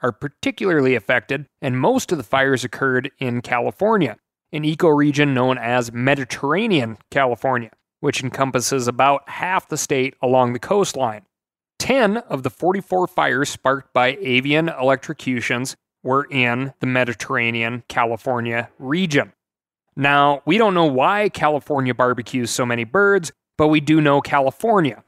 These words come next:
so it's safe to assume birds or possibly power poles may be illegal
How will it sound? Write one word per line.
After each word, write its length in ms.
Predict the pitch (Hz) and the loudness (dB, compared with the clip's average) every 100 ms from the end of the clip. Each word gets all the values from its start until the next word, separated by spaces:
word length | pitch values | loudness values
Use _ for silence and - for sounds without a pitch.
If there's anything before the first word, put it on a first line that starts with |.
| - | -6
so 300 | - 135 131 | 0 4 4
it's 140 | 127 | 2
safe 280 | - 135 131 | 0 0 0
to 100 | 151 | 0
assume 380 | 135 143 127 127 | 0 0 -2 0
birds 440 | 123 117 117 120 | -2 -2 -2 -4
or 200 | 120 117 - _ - | -6 -6 -10 _ 0
possibly 440 | 127 117 117 127 | 2 2 0 -4
power 380 | 117 156 160 131 | 0 2 2 2
poles 420 | - 127 120 117 | 0 -2 -2 -2
may 160 | 123 120 | -4 -4
be 360 | 120 123 123 | -4 -6 -4
illegal 580 | 120 135 127 117 117 113 | -2 0 0 -2 -4 -6